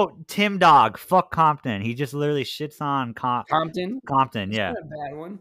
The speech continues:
Speaker 2: But
Speaker 1: That's
Speaker 2: I'm
Speaker 1: a
Speaker 2: gonna
Speaker 1: good
Speaker 2: put, I wanna,
Speaker 1: song.
Speaker 2: I'm just doing this more as, like, a category for a poll. I wanna see, we're gonna do an open-ended poll, and I wanna see, I want everybody, I'm gonna, we're gonna compile a, a playlist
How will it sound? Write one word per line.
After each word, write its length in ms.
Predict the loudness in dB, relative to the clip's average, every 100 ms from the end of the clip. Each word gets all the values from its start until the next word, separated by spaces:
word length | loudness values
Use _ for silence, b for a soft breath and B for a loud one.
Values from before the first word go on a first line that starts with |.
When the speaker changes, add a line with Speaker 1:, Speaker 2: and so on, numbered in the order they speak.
| b b b
Speaker 2:
But 200 | -2 2
Speaker 1:
That's 160 | 2 2
Speaker 2:
I'm 20 |
Speaker 1:
a 40 | 2
Speaker 2:
gonna 160 | 2
Speaker 1:
good 100 | 0
Speaker 2:
put, 40 | 2
I 60 | 2
wanna, 140 | 4
Speaker 1:
song. 80 | 2
Speaker 2:
I'm 100 | 0 -2
just 160 | -6 -4
doing 200 | -4 -4
this 160 | -6
more 180 | -2 -2
as, 100 | -2
like, 140 | -2
a 80 | -4
category 560 | -2 -2 -2 -2 -2 -2
for 160 | -2 -6
a 60 |
poll. 240 | -2 0 2
I 160 | 0
wanna 220 | 0 -4
see, 240 | -4 -6 B B -2
we're 80 |
gonna 140 | 0 0
do 80 | -2
an 80 | 2
open-ended 480 | 2 2 0 -2
poll, 300 | 0 2 2
and 100 | 2
I 60 | -2
wanna 140 | -4
see, 200 | -4 -2
I 80 | -2
want 220 | -2 -4
everybody, 300 | -4 -4 -4 -4
I'm 60 |
gonna, 200 | -4 -4
we're 140 | -4 -4
gonna 120 | -6
compile 500 | -8 0 2 4 2
a, 460 | 0 -4 -6 -10
a 40 | -12
playlist 560 | -2 2 2 0 -8